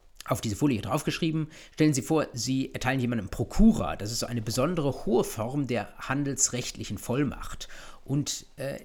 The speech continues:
da gibt es bestimmte Formvorschriften und die werden nicht eingehalten. Dann können Sie das umdeuten nach hundertvierzig zu einer einfachen Vollmacht,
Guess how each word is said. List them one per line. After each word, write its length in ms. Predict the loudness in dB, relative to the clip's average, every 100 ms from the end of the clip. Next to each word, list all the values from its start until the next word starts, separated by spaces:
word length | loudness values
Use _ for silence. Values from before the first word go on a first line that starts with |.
| -16
da 280 | -8 -2 2
gibt 200 | 4 2
es 80 | 0
bestimmte 280 | 0 0 0
Formvorschriften 680 | 2 2 2 -4 -4 -6 -6
und 60 |
die 100 | -4
werden 140 | -4 -4
nicht 240 | -4 -6
eingehalten. 800 | -4 -2 -2 -2 -4 -6 -6 -6 -12 -18 -10
Dann 140 | -4 0
können 180 | 2 2
Sie 80 |
das 160 | 0 -2
umdeuten 600 | 2 6 6 6 2 -2
nach 140 | -6
hundertvierzig 600 | -6 -8 -6 -6 -4 -2
zu 120 | -2 -2
einer 220 | -2 -2
einfachen 400 | -2 -2 -6 -8
Vollmacht, 500 | -4 -2 -4 -6